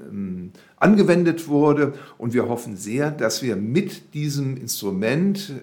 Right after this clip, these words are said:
abgekürzt epspec, die Transparenz schaffen,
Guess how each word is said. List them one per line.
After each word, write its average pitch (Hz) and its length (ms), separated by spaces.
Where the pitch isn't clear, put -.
abgekürzt - 600
epspec, 147 600
die 120 160
Transparenz 113 760
schaffen, 208 500